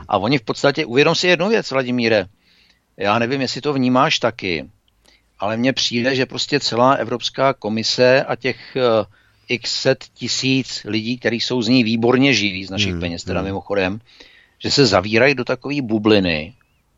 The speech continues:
Speaker 1: a oni úplně odmítají jako kontakt s realitou.
Speaker 2: To za
Speaker 1: Jo,
Speaker 2: prvé
Speaker 1: oni si
Speaker 2: vnímám.
Speaker 1: vytvářejí svoji vlastní nějakou fiktivní realitu. To není ani, eh, nějaká ta,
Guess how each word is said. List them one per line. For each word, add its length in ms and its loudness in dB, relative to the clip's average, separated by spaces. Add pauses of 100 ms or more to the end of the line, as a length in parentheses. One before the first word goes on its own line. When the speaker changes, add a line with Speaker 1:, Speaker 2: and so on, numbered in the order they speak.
(300)
Speaker 1:
a 80 -8
oni 260 0
úplně 460 0
odmítají 840 2
jako 320 -2
kontakt 720 -2
s 220 -18
realitou. 600 0 (220)
Speaker 2:
To 120 2
za 160 8
Speaker 1:
Jo, 60 4
Speaker 2:
prvé 160 8
Speaker 1:
oni 100 6
si 140 2
Speaker 2:
vnímám. 200 4
Speaker 1:
vytvářejí 320 4
svoji 340 -2
vlastní 520 -2
nějakou 340 -4
fiktivní 580 -4
realitu. 580 0
To 160 -4
není 240 0
ani, 280 0 (880)
eh, 40 0
nějaká 480 2
ta, 260 2